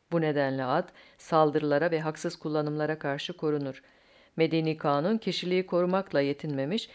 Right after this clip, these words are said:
kişinin adını korumak için özel düzenlemeye gitmiş ve bu alanda kişiye bazı olanaklar tanımıştır. Kişi mahkemeye başvurarak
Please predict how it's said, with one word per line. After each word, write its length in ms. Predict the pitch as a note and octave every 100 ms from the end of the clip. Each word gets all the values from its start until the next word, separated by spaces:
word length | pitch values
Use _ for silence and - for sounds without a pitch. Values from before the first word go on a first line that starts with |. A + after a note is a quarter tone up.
| - -
kişinin 400 | A3+ - C4+ C4
adını 320 | F#3+ G3+ G#3+
korumak 440 | G#3 F#3+ G#3 G3+
için 260 | - - F#3
özel 380 | D#3+ D#3 F#3 D#3
düzenlemeye 640 | D3 D#3+ D#3+ D#3+ E3 D#3+
gitmiş 460 | B2+ B2+ - A3+ - - - -
ve 120 | A3
bu 140 | A#3
alanda 560 | G3 C#3+ C#3+ D3 G3 G3+
kişiye 440 | - - F3 F3+
bazı 300 | E3 E3 E3+
olanaklar 640 | D#3 D#3+ D3+ D3+ D3 D3 D3+
tanımıştır. 640 | C#3 C3+ C3 - C#3+ - - _ _
Kişi 260 | A#3 - C4+
mahkemeye 540 | G3+ G3 - G#3 G#3+
başvurarak 760 | G#3+ G#3+ - C#3 C3+ E3+ G#3